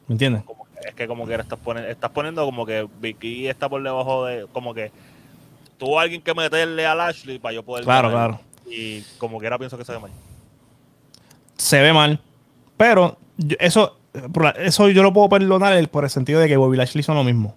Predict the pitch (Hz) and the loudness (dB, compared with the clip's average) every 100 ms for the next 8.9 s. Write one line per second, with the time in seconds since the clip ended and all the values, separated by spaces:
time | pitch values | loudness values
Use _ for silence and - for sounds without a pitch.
0 | _ 113 131 113 101 - - 123 127 123 | _ -2 0 0 -2 -10 -20 -16 -8 -6
1 | 127 139 - 156 147 135 127 117 110 98 | -6 -8 -6 -6 -4 -2 -2 -2 -6 -10
2 | - - _ _ _ _ _ 127 120 117 | -14 -20 _ _ _ _ _ -6 -4 -4
3 | 113 - 120 107 113 117 127 127 120 131 | -10 -14 -14 -10 -6 -6 -6 -8 -8 -10
4 | 123 120 120 - 101 113 104 101 107 107 | -8 -8 -10 -10 -12 -12 -12 -14 -18 -20
5 | _ _ _ _ _ _ - - _ _ | _ _ _ _ _ _ -14 -14 _ _
6 | - - _ _ _ _ _ _ _ 127 | -20 -20 _ _ _ _ _ _ _ -6
7 | 139 135 127 123 - 135 147 151 - 151 | 2 4 6 2 -4 -6 -6 -8 -6 -4
8 | 143 113 127 131 127 120 104 98 90 | -6 -8 -12 -10 -10 -12 -14 -16 -18